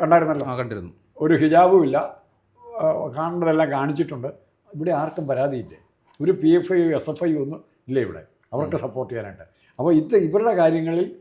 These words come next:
Speaker 1: വ-, ഒരു തരത്തിലും പിടിച്ചു നിർത്താൻ പറ്റാത്ത രീതിയിൽ, സംസ്കാരം പിടിച്ചു നിർത്താൻ പറ്റിയല്ല. പെണ്ണുങ്ങളെ കയറ്റുന്നില്ല എന്ന് പറഞ്ഞാൽ വേറെ ഒറ്റ, തിരിച്ചൊരു ചോദ്യം ചോദിക്കാം.
Speaker 2: ഉം.
Speaker 1: ഏതെങ്കിലും ഈജിപ്ത്, സിറിയ,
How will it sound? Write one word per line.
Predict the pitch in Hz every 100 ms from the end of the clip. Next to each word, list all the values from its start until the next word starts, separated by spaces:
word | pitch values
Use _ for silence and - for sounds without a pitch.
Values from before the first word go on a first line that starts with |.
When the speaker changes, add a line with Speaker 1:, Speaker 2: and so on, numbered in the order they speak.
| _ _ _
Speaker 1:
വ-, | 123 147 156 135
ഒരു | 139 165
തരത്തിലും | 180 156 156 151 143
പിടിച്ചു | 135 135 160
നിർത്താൻ | 135 139 -
പറ്റാത്ത | 113 - 131 123
രീതിയിൽ, | 107 82 _ _ -
സംസ്കാരം | 120 - 160 156
പിടിച്ചു | 131 123 143
നിർത്താൻ | 131 127
പറ്റിയല്ല. | 113 - 117 82 - _ _ _ _ 131
പെണ്ണുങ്ങളെ | 139 165
കയറ്റുന്നില്ല | 170 156 156 156 151
എന്ന് | 151
പറഞ്ഞാൽ | 143 151
വേറെ | 147 151
ഒറ്റ, | 170 165 151 135 -
തിരിച്ചൊരു | 151 160 143
ചോദ്യം | 147 147
ചോദിക്കാം. | 131 117 - _ _ _ 113
Speaker 2:
ഉം. | 98 90 _ _ _ _ _ _ _ 165
Speaker 1:
ഏതെങ്കിലും | 185 190 175 165
ഈജിപ്ത്, | 143 165 160 - 143
സിറിയ, | 139 151 139